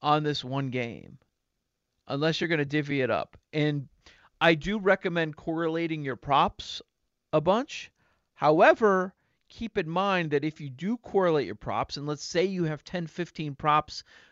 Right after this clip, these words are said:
going on, and when I mean correlate, li-, so, like, I don't know, say you think Mahomes is gonna have an unbelievable game, and you s-, and you do a bunch of positive Mahomes props. If he has a bad game, you're gonna lose all of those.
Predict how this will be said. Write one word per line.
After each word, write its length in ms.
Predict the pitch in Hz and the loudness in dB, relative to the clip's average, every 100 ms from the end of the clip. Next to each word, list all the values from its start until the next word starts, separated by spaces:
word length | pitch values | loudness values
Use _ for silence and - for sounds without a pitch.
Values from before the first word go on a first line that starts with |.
| _ | _
going 320 | 175 170 143 | 0 2 2
on, 560 | 131 196 208 143 127 120 - _ _ _ | 0 0 0 -2 -4 -10 -16 _ _ _
and 180 | 156 156 | -6 -2
when 120 | 165 | 0
I 60 | 160 | 0
mean 160 | 170 | -2
correlate, 600 | 160 202 208 175 151 151 | -2 2 2 4 2 0
li-, 180 | 139 127 - _ | -6 -12 -14 _
so, 300 | - 160 147 | -8 -4 -2
like, 680 | 143 139 135 131 - - _ _ - | 0 2 2 -2 -8 -20 _ _ -14
I 60 | |
don't 100 | 120 | -10
know, 240 | 120 139 143 _ _ _ _ | -8 -8 -10 _ _ _ _
say 160 | - | -8
you 140 | 143 143 | -6 -6
think 320 | 156 156 113 | -6 -8 -6
Mahomes 320 | 135 143 147 | -4 0 0
is 100 | 135 | -2
gonna 140 | 139 139 | -2 0
have 140 | 131 | 0
an 80 | 135 | 0
unbelievable 520 | 135 127 135 117 127 | 0 0 -2 -2 -4
game, 300 | 135 139 113 | 0 -2 -2
and 80 | 107 | -6
you 80 | 113 | -10
s-, 200 | - - _ - - | -12 -18 _ -20 -8
and 100 | 120 | -4
you 100 | 127 | 0
do 160 | 139 | 2
a 60 | 127 | 2
bunch 360 | - 151 151 156 | 2 -4 -2 -2
of 260 | 135 127 _ _ _ | -4 -6 _ _ _
positive 580 | - 170 131 113 139 123 | -4 0 0 0 -2 -4
Mahomes 480 | 120 131 123 117 - | -4 -4 -4 -6 -12
props. 400 | - - - - _ _ _ _ _ | -14 -16 -18 -20 _ _ _ _ _
If 120 | - 180 | -14 0
he 80 | |
has 160 | 233 262 | 2 2
a 60 | 180 | 0
bad 380 | 175 202 202 | 2 2 2
game, 520 | 147 196 240 165 120 131 _ _ | -2 -4 -2 -4 -8 -14 _ _
you're 120 | 147 | 0
gonna 140 | 208 226 | 4 4
lose 280 | 233 226 | 2 2
all 220 | 202 175 131 | 2 2 -2
of 60 | |
those. 420 | 98 - - - | -6 -14 -18 -20